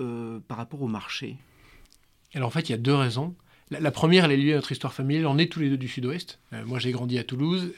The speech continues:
Speaker 2: Amélie a grandi à Paris, mais d'une famille tarnaise. Et on aime, on aime beaucoup le Sud-Ouest. On est très attaché au Sud-Ouest. Ça a pesé très lourd dans notre décision de choisir d'acheter à Bordeaux. On n'en a pas parlé au début, mais vraiment, on est du Sud-Ouest et on s'y sent bien et c'est là qu'on avait envie d'être.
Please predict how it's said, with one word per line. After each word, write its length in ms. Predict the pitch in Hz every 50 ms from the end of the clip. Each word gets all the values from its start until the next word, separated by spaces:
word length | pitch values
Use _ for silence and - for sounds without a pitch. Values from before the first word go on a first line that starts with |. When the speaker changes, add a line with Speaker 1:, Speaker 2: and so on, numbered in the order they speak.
| - -
Speaker 2:
Amélie 220 | 131 123 127 127
a 80 | 123 123
grandi 260 | 123 123 123 123 127
à 60 | 123
Paris, 260 | 120 131 127 135 131
mais 120 | 127 120 113
d'une 120 | 113 117
famille 300 | - - 123 123 127 123
tarnaise. 480 | 127 135 120 131 139 156 180 180 147 131 - - - - - - - - - _ _ _ _ - 165
Et 120 | 143 139
on 120 | 143 143
aime, 260 | 147 147 143 143 143 143 -
on 120 | 143 127
aime 160 | 131 131 127
beaucoup 260 | 131 147 147 151 185 165
le 40 |
Sud-Ouest. 300 | - - - 131 117 -
On 20 | 113
est 120 | 120 120
très 200 | - - 170 143
attaché 300 | 143 - 135 123 - -
au 40 | 127
Sud-Ouest. 440 | - - 135 131 151 170 170 170 -
Ça 100 | - 135
a 40 | 127
pesé 280 | - 151 143 151 156
très 180 | 156 - - 196
lourd 160 | 202 214 190
dans 120 | 165 160
notre 140 | 147 143 135
décision 420 | 131 139 - - 151 139 165 165 143
de 100 | 139 135
choisir 520 | - - - 185 175 156 165 175 175 139
d'acheter 400 | 127 139 156 143 - - - 175
à 60 | 151
Bordeaux. 340 | 131 139 127 139 135 135 123
On 20 |
n'en 140 | 120 123 123
a 60 | 127
pas 140 | 127 156 160
parlé 240 | - 160 143 139 139
au 60 | 135
début, 260 | 131 135 139 160 226 233 - - - - - - - _ -
mais 80 | 143 131
vraiment, 460 | 120 131 160 180 202 214 208 180 147
on 240 | 135 135 139 139 151
est 180 | 175 185 185
du 120 | 160 147 139
Sud-Ouest 520 | - - 139 147 156 185 208 190 - -
et 80 | 139 127
on 140 | 123 123
s'y 160 | 120 - 156 120
sent 160 | - - 123
bien 240 | 127 139 165 180 175
et 80 | 151
c'est 140 | - - 123
là 100 | 135 151
qu'on 160 | 151 151 143
avait 160 | 135 127 139
envie 160 | 135 131 127 131
d'être. 260 | 143 170 196 -